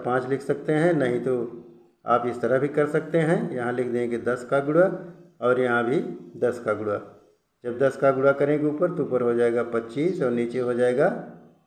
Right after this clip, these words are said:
पाँच हो जाएगा। अब इसके बाद आप क्या करेंगे?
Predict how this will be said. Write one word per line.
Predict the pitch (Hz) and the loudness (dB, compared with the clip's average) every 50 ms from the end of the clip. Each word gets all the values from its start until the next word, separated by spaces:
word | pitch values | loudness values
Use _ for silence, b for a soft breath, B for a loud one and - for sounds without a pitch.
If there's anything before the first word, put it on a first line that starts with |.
| _ _ _ _ _ _ _ _ _ _ _ _ _ - | _ _ _ _ _ _ _ _ _ _ _ _ _ 0
पाँच | 127 143 151 147 165 | 2 2 2 4 4
हो | 165 165 | 2 6
जाएगा। | 170 170 175 175 170 185 202 233 - - - - - - - - - - | 8 8 8 8 8 6 4 4 2 -4 -10 -14 -18 -20 -20 -18 -6 -4
अब | 127 135 | 0 0
इसके | 143 139 - 165 | 0 0 2 2
बाद | 160 165 165 | 4 6 4
आप | 165 165 | 4 4
क्या | 165 165 160 | 4 2 4
करेंगे? | 165 175 170 170 170 180 202 | 4 4 4 4 4 4 4